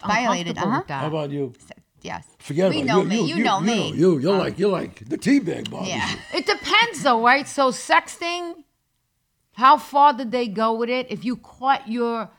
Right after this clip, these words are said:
Speaker 2: spouse sexting,
Speaker 1: Yeah, I don't think he
Speaker 2: if
Speaker 1: said
Speaker 2: that
Speaker 1: that.
Speaker 2: was the only thing they did, is that
Speaker 3: Mm.
Speaker 2: really
Speaker 1: I don't think
Speaker 2: sex? No. But it's ve-, sometimes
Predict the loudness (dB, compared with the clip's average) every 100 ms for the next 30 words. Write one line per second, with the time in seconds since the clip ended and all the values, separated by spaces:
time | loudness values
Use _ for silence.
0 | _ -14 0 2 2 0 -10 -4 -4 -4
1 | -10 -8 -8 -12 -14 -14 -14 -12 -4 -4
2 | 4 6 6 2 -6 -8 -16 _ _ _
3 | _ _ -10 0 2 2 -2 -6 -8 -8
4 | -8 -8 -8 -6 -6 -10 _ _ _ -6
5 | -4 0 0 0 -4 -6 -6 -4 0 0
6 | -2 -20 -20 _ _ -16 -8 0 2 2
7 | -2 -6 _ _ _ _ _ _ _ -4
8 | -2 -2 -4 2 2 2 -4 0 0 4
9 | 2 2 -4